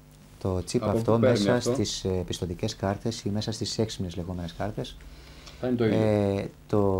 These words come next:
Speaker 1: ο δέκτης αυτός, λοιπόν, περιμένει, το λέει και η λέξη, είναι δέκτης, περιμένει να δεχθεί ένα σήμα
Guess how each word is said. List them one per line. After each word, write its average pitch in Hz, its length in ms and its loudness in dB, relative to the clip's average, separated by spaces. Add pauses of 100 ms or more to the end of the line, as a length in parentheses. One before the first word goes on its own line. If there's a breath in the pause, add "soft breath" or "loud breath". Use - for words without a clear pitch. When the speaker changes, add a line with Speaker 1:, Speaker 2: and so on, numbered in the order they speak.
(540)
Speaker 1:
ο 110 160 -2
δέκτης 131 280 0
αυτός, 120 160 0
λοιπόν, 123 340 0
περιμένει, 117 480 2 (100)
το - 80 -2
λέει 113 120 4
και 113 120 -2
η 101 40 2
λέξη, 113 240 -2
είναι 107 140 0
δέκτης, 117 300 -2
περιμένει 101 360 -2
να 104 120 -2
δεχθεί 90 320 -4
ένα 117 200 0
σήμα 98 420 -4